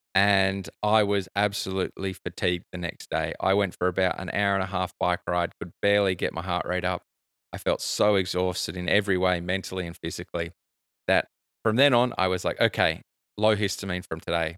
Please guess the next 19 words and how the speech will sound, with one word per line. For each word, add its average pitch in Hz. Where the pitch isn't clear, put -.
So 95
I 104
went 123
to 117
the 107
butcher, 101
got -
the 90
freshest 110
stuff 92
that -
they 87
had, 92
um, 90
and 92
came 110
home 98
and 92
froze 90